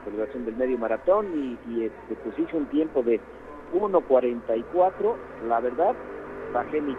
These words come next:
tiempo de lo que tenía programado y me encantó, un, un, una, una, este, carrera maravillosa, muy, muy bonita. Y pues, Carlitos, pues hay que seguir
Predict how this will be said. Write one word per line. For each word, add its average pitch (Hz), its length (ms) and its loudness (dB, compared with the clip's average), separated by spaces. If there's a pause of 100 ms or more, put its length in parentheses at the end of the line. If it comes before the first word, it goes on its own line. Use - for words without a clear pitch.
tiempo 131 300 0
de 110 120 2
lo 101 140 -2
que 104 240 -6
tenía 110 240 -2
programado 151 500 2
y 117 160 0 (440)
me 123 80 0
encantó, 123 420 2
un, 127 400 2
un, 135 320 -4
una, 117 560 2
una, 127 300 0
este, 107 400 -2
carrera 123 400 4 (160)
maravillosa, 104 640 0 (160)
muy, 170 240 2
muy 139 140 2
bonita. 156 440 2
Y 123 160 2 (560)
pues, 127 140 -4
Carlitos, 156 560 6
pues 147 160 -2
hay 170 140 4
que 359 340 2
seguir - 320 0